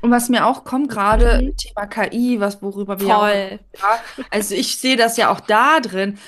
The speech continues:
Speaker 1: Also man
Speaker 2: Mhm.
Speaker 1: muss ja alles nicht immer so, äh, negativ sehen, sage ich jetzt mal. Es kann natürlich
Speaker 2: Ja.
Speaker 1: immer alles sein, aber es kann natürlich auch in der Hinsicht so sein, weil wir ähm, sehr
Speaker 2: Mhm.
Speaker 1: angstbehaftet sind, an allem Alten festhalten. Und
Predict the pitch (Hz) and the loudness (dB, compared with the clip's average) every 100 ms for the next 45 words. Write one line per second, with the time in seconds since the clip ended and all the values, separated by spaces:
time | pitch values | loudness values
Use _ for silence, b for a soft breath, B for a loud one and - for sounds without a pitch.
0 | B - 202 220 214 214 226 254 - - | B -6 -2 -2 -2 -2 -4 -8 -8 -4
1 | 202 226 214 226 226 214 208 202 202 190 | -2 -2 -6 -8 -4 -4 -2 0 0 -2
2 | 170 _ _ B B B B B - 156 | -6 _ _ B B B B B -4 -4
3 | 190 240 285 269 - 269 220 233 262 240 | 2 2 4 2 2 0 0 -2 0 2
4 | 220 240 240 247 - 233 226 233 247 196 | 2 0 -4 -6 -6 -2 2 4 2 0
5 | - 247 269 240 - 233 233 254 202 202 | -2 0 0 0 -4 -4 -2 -2 -2 -6
6 | 214 - 185 233 285 196 220 247 254 208 | -8 -6 -2 0 -2 -4 -4 -2 -4 -4
7 | - 226 233 226 226 220 - 202 214 208 | -8 -6 -2 -4 -4 -10 -4 -4 -4 -6
8 | 202 196 _ - 220 269 220 208 190 185 | -6 -8 _ -4 -4 -4 -4 -6 -8 -12
9 | - 190 185 175 175 202 185 190 185 202 | -12 -10 -6 -2 -2 -2 -4 -6 -4 -2
10 | 196 190 B B B B - 175 175 175 | -2 -6 B B B B -10 -8 -8 -10
11 | 170 165 170 - 165 208 - 226 208 233 | -12 -10 -10 -6 -6 -8 -8 -10 -10 -14
12 | - 262 - 277 311 262 - 175 185 190 | -12 -12 -8 -6 -4 -6 -4 -4 -4 -4
13 | 156 180 185 185 196 180 - 208 202 233 | -2 -2 -4 -10 -10 -12 -10 -4 -2 -2
14 | 240 233 196 185 | -4 -6 -8 -10